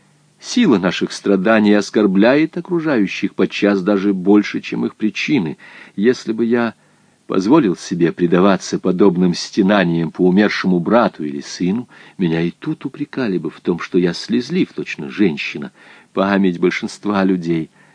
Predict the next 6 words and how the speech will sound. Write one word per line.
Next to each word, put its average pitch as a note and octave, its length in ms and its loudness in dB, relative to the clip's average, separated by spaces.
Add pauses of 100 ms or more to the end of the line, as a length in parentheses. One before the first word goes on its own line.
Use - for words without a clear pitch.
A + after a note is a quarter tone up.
(140)
заброшенное D#2 600 -4
кладбище, D#2+ 640 -8 (460)
на F#2+ 100 -4
котором F2 360 -2
без C#3 240 0
любви F#2 580 -8